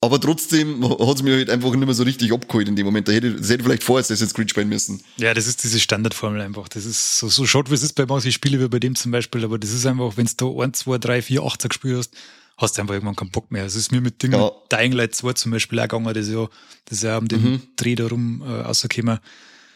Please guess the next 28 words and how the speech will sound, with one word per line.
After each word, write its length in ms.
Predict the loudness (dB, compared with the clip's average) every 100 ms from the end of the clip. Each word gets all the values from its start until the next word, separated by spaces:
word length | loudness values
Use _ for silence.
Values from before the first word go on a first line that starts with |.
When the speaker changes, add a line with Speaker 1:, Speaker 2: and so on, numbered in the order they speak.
| _ _ -2
Speaker 2:
Das 180 | 2
hat 140 | 4 2
auch 120 | 2
ganz 240 | 2 0 -2
coole 280 | 0 0
Elemente 420 | 2 0 -2 -4 -2
gehabt, 280 | -4 -4
so 300 | -2 0 -2
vom 200 | -2 -4
Gameplay 360 | 0 0 2 2
her 140 | 2
mit 200 | 0 -2
dem 460 | -2 -2 -2 -4 -4
ganzen 260 | -4 -4 -4
Parcours-Zeug 760 | -4 -2 -2 -2 -4 -2 -4
und, 500 | -4 -4 -4 0 0
äh, 540 | 0 -4 -8 -8 -8 -6
Zombies 840 | -4 -2 -2 0 0 2 0 -4 -4
vermöbeln. 560 | -2 0 2 0 -2 -8 _ _ _ _ _ -6
Aber 320 | -4 0 -2
diese 280 | 0 -2 -4
ewige 520 | -6 -6 -2 0 -2
Fragezeichen, 800 | -2 -2 -2 -2 -2 -4 -6 -8 -6
Aufdeckerei 1000 | -8 -8 -10 -6 -4 -2 0 0 -2
und 140 | -4 0
Speaker 1:
<laughs> 260 | 4 4
Ja, 140 | 6 4
genau. 380 | 4 0 -2